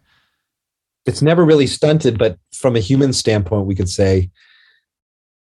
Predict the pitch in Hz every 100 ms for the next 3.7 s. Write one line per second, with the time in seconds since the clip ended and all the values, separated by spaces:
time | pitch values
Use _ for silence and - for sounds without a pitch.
0 | _ 110 117 156 156 120 98 98 95 90
1 | - 98 95 90 98 92 90 113 107 95
2 | 92 98 92 90 95 95 85 - 92 90
3 | 90 87 85 87 87 85